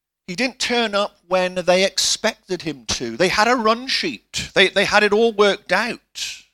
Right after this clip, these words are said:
This was meant to happen, and then that, and then Jesus would come and heal him, and then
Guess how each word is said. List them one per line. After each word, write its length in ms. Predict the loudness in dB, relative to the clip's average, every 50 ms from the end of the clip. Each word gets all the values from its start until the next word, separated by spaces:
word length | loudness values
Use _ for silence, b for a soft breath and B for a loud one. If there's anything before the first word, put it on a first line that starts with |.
| _ _ _ _ _ _ _ _ _ _ _ _ _ _ _ _ -4
This 200 | -2 -2 -2 -4
was 100 | -4 -2
meant 220 | -2 -2 0 0
to 100 | 0 0
happen, 400 | 2 2 2 0 0 -2 -2 0
and 100 | -2 -2
then 180 | -4 -6 -4 2
that, 340 | 4 4 4 4 2 -2 -6
and 80 | -8
then 140 | -8 -8 -6
Jesus 420 | -8 -8 -8 -8 -8 -8 -8 -6
would 180 | -4 -6 -6 -6
come 400 | -10 -8 -6 -2 -2 -2 -2 -4
and 200 | -6 -8 -10 -14
heal 320 | _ -14 -8 -6 -4 -4
him, 160 | -4 -6 -8 -10
and 100 | -8 -8
then 180 | -8 -8 -8